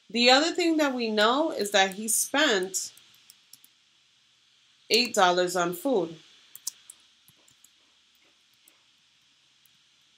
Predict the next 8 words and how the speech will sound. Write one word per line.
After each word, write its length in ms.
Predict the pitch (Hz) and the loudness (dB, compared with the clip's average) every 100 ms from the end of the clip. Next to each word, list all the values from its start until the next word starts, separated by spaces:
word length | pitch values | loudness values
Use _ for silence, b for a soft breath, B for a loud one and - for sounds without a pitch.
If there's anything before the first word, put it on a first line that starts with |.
| _ _ _ - | _ _ _ -10
So 260 | - 240 226 | -2 2 2
we 160 | 240 | 2
know 760 | 240 254 302 311 226 214 214 - - | 0 2 4 4 4 2 -2 -8 -4
that 180 | 196 202 | -2 -2
he 140 | 208 | -6
spent 380 | 208 - 226 - | -6 -2 -2 -2
eight 240 | 202 254 | -4 0
dollars 680 | 247 240 254 285 311 285 - | 4 4 2 0 -4 -6 -8